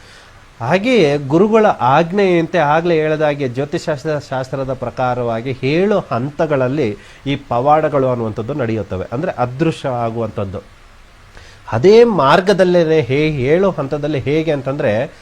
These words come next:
ಜನ್ಮ ಜನ್ಮಕ್ಕೂ ಕೂಡ ಒಂದ್ ಮನುಷ್ಯ ಜನ್ಮ ಅನ್ನುವಂಥದ್ದು ಏಳು ಖಂಡಗಳು ಹೇಗೋ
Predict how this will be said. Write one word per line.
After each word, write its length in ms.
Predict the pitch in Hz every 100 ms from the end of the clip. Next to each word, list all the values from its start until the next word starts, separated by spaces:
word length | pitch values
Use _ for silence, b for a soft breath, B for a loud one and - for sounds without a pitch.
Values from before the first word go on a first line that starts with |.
| B B B 110
ಜನ್ಮ 340 | 143 175 214
ಜನ್ಮಕ್ಕೂ 680 | 170 151 170 185 180 175 151
ಕೂಡ 200 | 135 147
ಒಂದ್ 300 | 135 120 135
ಮನುಷ್ಯ 340 | 131 165 -
ಜನ್ಮ 360 | 151 123 135 151
ಅನ್ನುವಂಥದ್ದು 440 | 151 143 131 143
ಏಳು 320 | 143 135 156 156
ಖಂಡಗಳು 500 | 131 135 147 139 123
ಹೇಗೋ 520 | 117 123 110 98